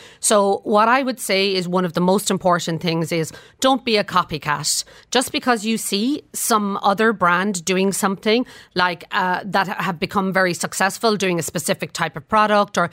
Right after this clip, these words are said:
they've become very successful in the region here or globally or whatever it is,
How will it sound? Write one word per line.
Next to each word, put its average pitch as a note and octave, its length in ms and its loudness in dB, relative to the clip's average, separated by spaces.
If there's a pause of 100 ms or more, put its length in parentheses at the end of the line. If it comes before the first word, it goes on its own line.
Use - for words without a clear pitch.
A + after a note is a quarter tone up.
(280)
they've F3+ 180 2
become F#3 320 0
very F3 200 2
successful F3 540 -4
in E3 100 0
the E3 80 -2
region G3+ 380 2
here G3 280 4
or D#3+ 220 2
globally G3+ 580 2
or D#3 140 0
whatever F3+ 460 0
it F3 100 -2
is, F#3 260 2